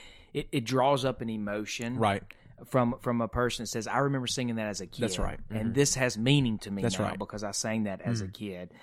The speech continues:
Speaker 1: Um,
Speaker 2: Or,
Speaker 1: so
Speaker 2: or Mama used to sing that to me
Speaker 1: That's
Speaker 2: whenever
Speaker 1: right.
Speaker 2: she was
Speaker 1: Kinda like
Speaker 2: washing
Speaker 1: what,
Speaker 2: dishes.
Speaker 1: what we're
Speaker 2: Uh,
Speaker 1: just
Speaker 2: yeah.
Speaker 1: saying, you know,
Speaker 2: Yeah.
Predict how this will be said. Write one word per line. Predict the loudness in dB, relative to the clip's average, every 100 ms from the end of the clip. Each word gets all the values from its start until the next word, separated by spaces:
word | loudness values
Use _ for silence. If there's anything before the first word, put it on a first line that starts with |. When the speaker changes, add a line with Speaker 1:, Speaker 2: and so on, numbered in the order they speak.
| -20 -20 -12
Speaker 1:
Um, | -2 0 4
Speaker 2:
Or, | 8
Speaker 1:
so | 10
Speaker 2:
or | 12
Mama | 12 12
used | 8 4
to | 4
sing | 6
that | 6 4
to | 4
me | 4 2 0 -2
Speaker 1:
That's | 2 4
Speaker 2:
whenever | 6 6
Speaker 1:
right. | 6
Speaker 2:
she | 8
was |
Speaker 1:
Kinda | 10
like | 10
Speaker 2:
washing | 10 10
Speaker 1:
what, |
Speaker 2:
dishes. | 8 4 6
Speaker 1:
what | 6 10
we're | 8
Speaker 2:
Uh, |
Speaker 1:
just | 8 6
Speaker 2:
yeah. | 6
Speaker 1:
saying, | 6 4 4
you | 4
know, | 4
Speaker 2:
Yeah. | 4 2 2 2